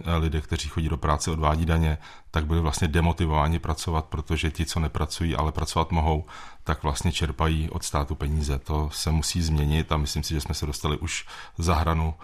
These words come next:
eh, za hranu nějaké citlivosti. Eh, určitě, eh, ve stejném tématu, a to je vyloženě místní záležitost, a tam trošku,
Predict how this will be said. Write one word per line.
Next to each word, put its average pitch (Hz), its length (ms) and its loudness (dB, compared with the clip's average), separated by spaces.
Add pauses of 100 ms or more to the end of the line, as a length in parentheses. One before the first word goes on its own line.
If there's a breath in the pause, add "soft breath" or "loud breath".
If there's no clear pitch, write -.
(160 loud breath)
eh, 78 260 2
za 80 120 0
hranu 80 240 2
nějaké 80 300 2
citlivosti. 69 640 -4 (640 loud breath)
Eh, 82 440 6
určitě, 107 480 4
eh, 117 220 8 (680)
ve 101 140 0
stejném 107 320 2
tématu, 104 560 4
a 95 60 2
to 98 160 0
je 101 120 2
vyloženě 98 400 4
místní 95 340 2
záležitost, 98 580 2
a 107 40 -8
tam 98 200 0
trošku, - 480 -2